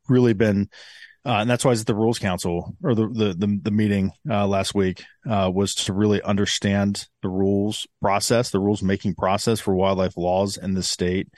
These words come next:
Uh, it's been a learning process. It's been, it's been pretty neat. We're gonna dive into that, not today, but if you are, if you are awarded a hunt here in, in just a couple of weeks, those rules and regulations have changed. They've been clarified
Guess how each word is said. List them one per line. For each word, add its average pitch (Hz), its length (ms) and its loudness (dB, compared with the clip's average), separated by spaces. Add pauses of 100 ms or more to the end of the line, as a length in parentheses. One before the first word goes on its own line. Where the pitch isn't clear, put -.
(400)
Uh, 87 180 -2
it's - 140 -8
been 104 80 0
a 90 100 0
learning 98 220 0
process. 92 580 0
It's 87 120 -14
been, 92 220 -2
it's 92 160 -8
been 98 140 0
pretty 95 200 0
neat. 92 100 0
We're 95 140 0
gonna 123 100 2
dive 113 260 2
into 110 200 0
that, 92 340 -2
not 113 220 -2
today, 95 380 0 (380)
but 95 180 0
if - 160 -4
you 120 200 4
are, 123 240 4
if 113 120 -8
you 120 220 2
are 143 140 6
awarded 127 440 4
a 92 100 0
hunt 104 580 -2
here 113 160 4
in, 110 100 0
in 98 320 -4
just - 240 -2
a 135 60 0
couple 127 280 0
of 95 60 2
weeks, 123 380 2 (500)
those 123 300 4
rules 143 320 4
and 113 120 2
regulations 107 580 0
have 95 500 -4
changed. 78 500 -4
They've 87 180 -2
been 90 160 0
clarified 85 840 -2